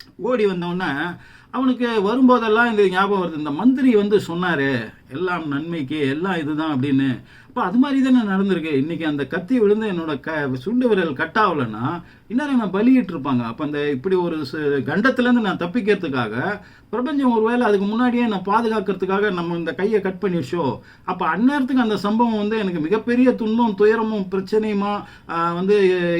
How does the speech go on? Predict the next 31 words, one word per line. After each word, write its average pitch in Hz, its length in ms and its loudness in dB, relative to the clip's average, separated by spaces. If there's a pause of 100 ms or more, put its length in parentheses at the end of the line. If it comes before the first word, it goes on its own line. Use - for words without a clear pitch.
(100)
இருக்கிறத 202 320 0
நான் 156 280 0
யோசிச்சேன். 170 720 -2
ஆனா 190 180 -2
அதுக்கப்புறம் 175 500 0
அது 185 100 0
எவ்வளவு 247 320 -2
பெரிய 269 200 2
உதவியை 214 320 6
வந்து 190 220 0
எனக்கு 160 340 -4
பண்ணியிருக்கு. 147 540 -2 (340)
அப்ப - 180 -8
அந்த 196 200 -2 (520)
மந்திரி 247 360 2
சொல்ற 202 240 2
மாதிரி 185 220 0
தான் 185 140 -2
எல்லாமே 175 360 0
நடக்குமோ 151 680 -2
அப்படின்ற 156 460 -4
ஒரு 143 140 0
யோசனையோடயே 156 680 -2
அவன் 131 380 0
வரான். 131 280 -2 (380)
வந்த 196 220 -6
உடனே 185 300 -2
நேரா 185 300 -2
வந்து 170 220 -4 (600)
ஜெயிலுக்கு 160 360 0
போயிட்டு 143 520 -4